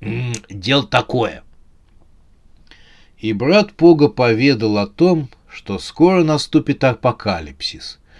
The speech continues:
и нужно лететь в созвездие Кассиопеи. При этом нужно залететь в столицу Р Ш А и захватить начальницу.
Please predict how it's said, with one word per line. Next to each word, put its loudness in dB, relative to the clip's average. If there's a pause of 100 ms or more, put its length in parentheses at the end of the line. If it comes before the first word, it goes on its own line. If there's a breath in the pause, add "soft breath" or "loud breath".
(160 soft breath)
и 4
нужно 4
лететь 4
в -14
созвездие -2
Кассиопеи. -6 (720)
При -2
этом -2
нужно -6
залететь -6
в -12
столицу -6
Р -2
Ш 0
А 4 (220 loud breath)
и -4
захватить -4
начальницу. -6